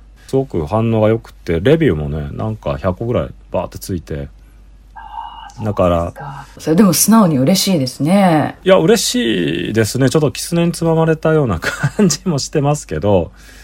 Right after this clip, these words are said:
Speaker 1: だから、まあ、今後ね、まあ、出だしは良かったんで、あの、多くの人に読んでもらえるといいなと思いますけど。
Speaker 2: ねえ、我が子がどんどんね、こうなんか自分の手を離れて。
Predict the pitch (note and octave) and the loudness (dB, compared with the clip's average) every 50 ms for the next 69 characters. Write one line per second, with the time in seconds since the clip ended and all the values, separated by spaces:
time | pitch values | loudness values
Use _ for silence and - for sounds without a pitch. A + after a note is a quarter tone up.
0 | - - - - - - B2+ A#2+ - G#2 F#2 F2+ E2+ E2 D#2 D#2 D#2+ - - - | -20 -20 -20 -14 -4 -2 -2 2 6 6 6 6 6 4 2 0 -2 -4 -4 0
1 | A#2+ A#2 A2 F#2 E2 - - - - - - - - - - - - - - _ | 2 2 4 2 0 -2 -6 -14 -20 -20 -20 -20 -20 -20 -20 -20 -20 -20 -20 _
2 | - B2+ A#2+ A#2+ A#2+ A#2+ B2 C#3 B2 G2 - - - A#2 A2+ C#3 D3 D#3+ D#3 - | -4 -2 -2 0 0 0 0 2 0 -2 -2 -2 -2 2 4 6 6 6 6 6
3 | F3+ D#3 D3+ D3+ - G#2+ D#2 - - - D#2 D2 C#2+ C#2+ D2 F2+ F2+ F2 D2+ C#2 | 4 4 4 4 2 2 0 0 -2 -6 -6 -4 -4 -4 -2 0 0 0 0 -2
4 | C#2 - - - - - - - - - - E2+ E2 D#2+ D#2+ D#2 D#2 D#2+ E2 E2 | -6 -10 -14 -18 -20 -20 -20 -20 -16 -10 -8 -8 -6 -6 -6 -8 -8 -8 -10 -8
5 | E2 - G2 F#2 - D#2+ D2+ - - F2 D#2 E2 F2 E2+ D#2+ D2 D2+ D2+ D2 D2 | -6 -4 -4 -4 -4 -8 -8 -8 -6 -6 -4 -4 -2 -2 -2 -4 -4 -4 -6 -6
6 | - E2+ F2 F2 E2+ F#2 F#2+ F#2+ - D#2+ D2 C#2+ C#2+ C#2+ D2 - - - C#2 C#2 | -4 -4 -4 -2 -2 -2 -2 -4 -4 -6 -8 -8 -8 -10 -10 -12 -14 -16 -14 -14
7 | C2 B1 - - - - - - - - - - - - - - E3 E3 F3 F#3+ | -14 -14 -16 -20 -20 -20 -20 -20 -20 -18 -18 -18 -18 -18 -10 -8 -4 -2 -2 0
8 | G3+ G#3+ A3+ A3+ A#3 A#3 A3+ G#3+ G3 - - - - F#3 G#3 G3+ F#3+ D#3 D#3 D#3+ | 0 2 2 4 4 4 4 4 2 0 -2 -2 0 0 0 2 0 0 -2 -2
9 | C3 D3 C#3 - F3 F3+ F3 E3 D3 C#3+ C3+ B2+ B2+ C3+ E3+ E3 C3+ B2 - - | 0 0 0 2 2 0 0 0 -2 -2 -2 -2 -2 -2 -4 -4 -4 -8 -10 -18
10 | - - - C3+ C3 B2 B2 C3 C3 B2+ - B2 A#2+ A#2+ - D#3 C#3+ D3+ D3+ D3 | -20 -18 -12 -12 -10 -8 -8 -8 -8 -8 -8 -10 -10 -8 -6 -6 -4 -4 -4 -4
11 | C#3+ - E3 C#3+ - - C#3 C#3 C#3+ C3+ B2+ - - - A2 - - - | -4 -2 -4 -4 -4 -4 -6 -6 -6 -8 -8 -12 -10 -8 -6 -6 -6 -8